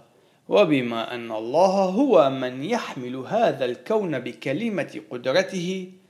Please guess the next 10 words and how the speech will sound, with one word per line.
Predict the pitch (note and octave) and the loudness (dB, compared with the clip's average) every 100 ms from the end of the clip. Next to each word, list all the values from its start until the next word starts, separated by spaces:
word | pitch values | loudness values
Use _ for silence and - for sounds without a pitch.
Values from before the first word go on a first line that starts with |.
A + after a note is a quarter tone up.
| _ _ | _ _
الرسالة | C3+ A#2+ A2 A#2+ A#2 | -10 -10 -8 -8 -6
إلى | A2+ A2+ | -6 -6
العبرانيين | G#2+ G#2+ A#2 A2 A2 A#2 C3+ | -8 -8 -8 -8 -8 -8 -6
واحد | A2+ A2 G2+ A2 A2 | -4 -6 -6 -12 -14
ثلاثة، | - D#3+ E3+ F3 E3 - - _ _ _ _ | -6 -2 0 -2 -4 -8 -20 _ _ _ _
فإن | - F3+ B3 G3+ | -4 0 2 2
المسيحي | C3 A#2 A#2+ - A#2+ - A3+ G3 | 2 -2 -8 -10 -10 -8 -4 -2
الملتزم | C3+ B2 A#2 - F3 E3 E3 D#3 | -2 -4 -8 -6 -6 -4 -4 -4
بالتعليم | C3 - B2+ G#2+ B2 C#3+ B2 | -6 -8 -4 -4 -4 -6 -8
التوراتي | - - A#2+ B2 B2 - A3+ A3+ | -10 -6 -4 -2 -4 -4 -4 -4